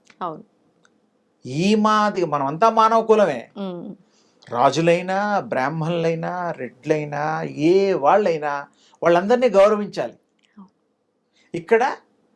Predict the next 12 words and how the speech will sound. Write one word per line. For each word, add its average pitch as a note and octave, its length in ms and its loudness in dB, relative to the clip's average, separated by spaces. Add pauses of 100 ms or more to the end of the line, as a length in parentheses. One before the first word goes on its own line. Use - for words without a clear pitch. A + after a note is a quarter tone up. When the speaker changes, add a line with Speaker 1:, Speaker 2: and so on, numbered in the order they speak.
(140)
Speaker 2:
ఎవరు F3 340 4
కూడా A3 440 -2 (960)
తక్కువ A3+ 300 4
కాదు, A3 240 -2
ఎవరు A3 320 0
ఎక్కువ G3+ 260 -2
కాదు, D3+ 180 -4
మంచి G3+ 460 -4
మనస్సున్న A#3+ 580 -2
వాళ్ళు A#3 320 2
గొప్పవాళ్ళు. E3 680 -2
Speaker 1:
హ్మ్. F3 260 -12